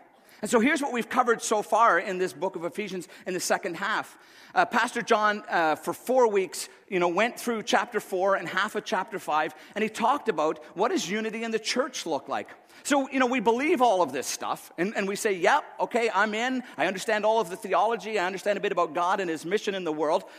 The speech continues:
But what does it then mean? What does unity and mutual submission look like in the local church? And so Pastor John did a great job, four messages, walking through all of chapter four and half of chapter five. And then the next place that we started to look at the implications of unity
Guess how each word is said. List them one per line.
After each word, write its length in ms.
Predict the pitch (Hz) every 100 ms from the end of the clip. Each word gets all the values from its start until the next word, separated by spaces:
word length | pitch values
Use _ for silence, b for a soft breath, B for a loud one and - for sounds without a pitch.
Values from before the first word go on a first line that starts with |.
| B
But 160 | 220 220
what 160 | 233 381
does 160 | 302
it 80 | 269
then 320 | 202 208 202 170
mean? 320 | 151 151 165 B
What 140 | - 226
does 180 | 208 156
unity 520 | 175 269 302 277 269
and 160 | 196 202
mutual 300 | 226 233 190
submission 580 | 202 165 233 214 165
look 320 | 170 254 269 170
like 320 | 143 170 - B -
in 120 | 180
the 80 | 175
local 300 | 180 175 170
church? 340 | - 160 -
And 80 | 139
so 100 | 180
Pastor 320 | 180 170 170
John 160 | 160 165
did 120 | 160
a 40 | 135
great 260 | 180 190
job, 380 | 185 156 165 - B B
four 400 | - 208 202 202
messages, 560 | 202 226 180 131 127 -
walking 400 | 160 170 196 165
through 200 | 165 156
all 200 | 165 214
of 100 | -
chapter 380 | 202 190 208
four 320 | - 156 151 147 B B
and 100 | 165
half 320 | 147 151 135
of 100 | 139
chapter 360 | - 135 - 127
five. 440 | - 190 156 - - _ _ _ _ _ _ - B B
And 100 | 190
then 220 | 226 240 240
the 80 | 185
next 280 | 214 269 -
place 240 | 254 247 -
that 160 | 190
we 360 | 202 196 185 -
started 300 | - 208 180
to 60 |
look 180 | 190 220
at 60 | 180
the 80 | 202
implications 520 | 190 185 208 196 165
of 120 | 156
unity 400 | 226 247 160